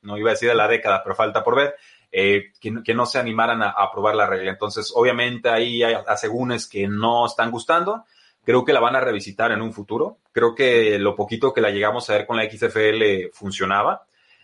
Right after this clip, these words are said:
Eh, y creo que la regla simplemente se está posponiendo más que cancelando de forma definitiva. O sea, no gustó en su formato actual. Vamos viendo qué sucede a futuro. Pero, Oscar, no fue la única regla que se votó en este fin de semana.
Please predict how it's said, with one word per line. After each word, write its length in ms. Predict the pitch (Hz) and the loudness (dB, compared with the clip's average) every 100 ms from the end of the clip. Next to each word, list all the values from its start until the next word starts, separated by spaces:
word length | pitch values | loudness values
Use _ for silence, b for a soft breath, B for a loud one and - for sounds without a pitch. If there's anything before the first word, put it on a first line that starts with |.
| b | b
Eh, 260 | 85 85 85 | -4 0 0
y 100 | 98 | -2
creo 180 | 117 113 | 0 0
que 100 | 113 | 4
la 140 | 110 - | 2 2
regla 340 | 113 120 127 | 0 0 -2
simplemente 540 | 120 113 120 117 120 | -2 -4 -2 -2 -4
se 140 | 131 104 | -6 -4
está 180 | 110 107 | -4 -2
posponiendo 540 | 127 - 107 117 120 | -4 -6 -4 -2 0
más 240 | 117 113 | 0 -2
que 100 | 127 | -6
cancelando 540 | 117 107 104 101 104 117 | -6 -4 -2 -2 0 0
de 80 | 98 | 0
forma 260 | 104 113 | 0 0
definitiva. 580 | 104 - 92 - 90 87 | -2 -4 -14 -14 -20 -20
O 60 | 87 | -10
sea, 420 | - 95 90 90 | -2 2 2 0
no 160 | 98 131 | 0 0
gustó 280 | 135 123 131 | 0 -2 -4
en 60 | |
su 100 | 127 | -4
formato 400 | 113 110 123 131 | -4 -2 0 0
actual. 380 | 123 143 156 170 b b b | 0 2 2 0 b b b
Vamos 360 | 107 117 117 107 | 0 0 0 -4
viendo 300 | 113 110 - | -4 -2 -2
qué 120 | 110 | -4
sucede 560 | 101 - 98 98 90 b b - | -4 0 0 0 -4 b b -8
a 140 | 92 | -4
futuro. 480 | - 95 92 90 85 b b | -4 -6 -4 -2 -2 b b
Pero, 140 | 110 127 | 2 2
Oscar, 280 | 139 147 135 | 2 0 0
no 100 | 143 | 0
fue 140 | 151 | 2
la 60 | 147 | 0
única 240 | 156 135 | -2 -2
regla 420 | 127 143 151 139 | 2 2 2 0
que 140 | - 113 | -2 -4
se 120 | 113 | 0
votó 540 | 107 107 127 127 123 | 0 0 4 4 4
en 140 | 117 107 | 0 -4
este 420 | 113 - 113 104 | -4 0 0 0
fin 420 | - 110 110 107 - | -6 -6 -4 -6 -10
de 380 | 98 104 101 101 | -2 2 2 0
semana. 640 | - 117 143 151 156 | 0 0 0 0 -2